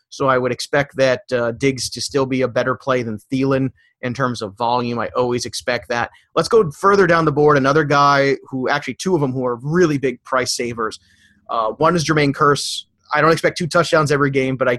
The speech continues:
do expect that volume to continue, and that's all you need from Kearse to return fifty-eight hundred. And the other one's Crowder at fifty-seven, who, if you're gonna get involved in the Kirk Cousins and the other end of this game,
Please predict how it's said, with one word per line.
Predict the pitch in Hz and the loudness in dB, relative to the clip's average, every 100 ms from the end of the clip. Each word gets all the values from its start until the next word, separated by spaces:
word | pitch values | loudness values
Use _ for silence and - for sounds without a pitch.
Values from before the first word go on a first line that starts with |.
| - | 0
do | 175 | 0
expect | 156 - 143 131 | 2 0 -2 0
that | 117 | -2
volume | 117 123 135 147 | 0 0 0 -2
to | 143 | -6
continue, | 143 143 160 165 175 _ - | -10 -8 -8 -10 -12 _ -12
and | 123 | -6
that's | 123 131 | -4 -2
all | 147 | -2
you | 135 120 | -2 -4
need | 123 131 | -4 -6
from | 139 143 | -6 -6
Kearse | 151 151 - - | -2 -2 -4 -10
to | 117 | -10
return | 110 139 131 | -6 -4 -4
fifty-eight | 127 127 123 120 | -4 -6 -6 -6
hundred. | 117 127 143 143 _ _ _ | -6 -4 -4 -6 _ _ _
And | 135 147 | -2 2
the | |
other | 170 | 4
one's | 196 190 | 4 2
Crowder | - 185 185 160 131 | 0 0 2 2 0
at | |
fifty-seven, | - 151 143 - 131 85 - _ _ _ _ | -2 -4 -2 -2 -2 -4 -16 _ _ _ _
who, | 147 143 135 | -2 0 0
if | 143 | 0
you're | 131 | -4
gonna | 117 156 170 | -2 0 2
get | 180 196 | 2 2
involved | 170 170 165 | 4 4 2
in | 156 | 0
the | |
Kirk | 143 156 - | 2 0 2
Cousins | 151 143 143 | 2 2 -2
and | 117 | -6
the | - | -2
other | 143 156 | 0 2
end | 147 147 | 2 2
of | |
this | 143 139 | 0 0
game, | 131 127 123 | -2 -2 -4